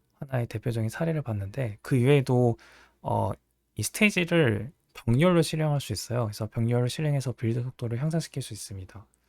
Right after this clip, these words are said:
그래서 이거 같은 경우는 제가 알기로는 빌드 킷이 설치가 되어 있어야 되고, 어, 병렬을 실행하려면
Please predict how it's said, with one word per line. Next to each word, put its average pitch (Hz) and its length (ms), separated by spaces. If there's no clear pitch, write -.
그래서 - 160
이거 131 180
같은 170 240
경우는 151 220
제가 120 220
알기로는 117 260
빌드 131 260
킷이 131 300
설치가 147 400
되어 107 180
있어야 104 260
되고, 104 440
어, 113 280
병렬을 151 420
실행하려면 165 1080